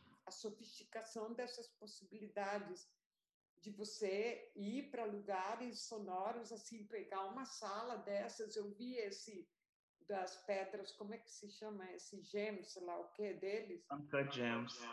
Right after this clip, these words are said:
Speaker 1: E numa sala dessas salas multiplex em Nova York, você chega e serve um Coca-Cola, tu <laughs> faz toda uma,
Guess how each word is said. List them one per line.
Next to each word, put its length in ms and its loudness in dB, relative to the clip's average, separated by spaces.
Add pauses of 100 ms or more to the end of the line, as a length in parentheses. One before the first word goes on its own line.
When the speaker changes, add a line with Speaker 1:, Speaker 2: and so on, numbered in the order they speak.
(440)
Speaker 1:
E 160 6
numa 400 4
sala 460 6
dessas 420 0
salas 320 4
multiplex 1000 0
em 180 -4
Nova 300 0
York, 640 4
você 340 2
chega 400 2
e 220 -4 (240)
serve 540 2
um 100 -4
Coca-Cola, 920 4
tu 100 8 (580)
<laughs> 960 -2
faz 160 4 (220)
toda 280 2
uma, 400 4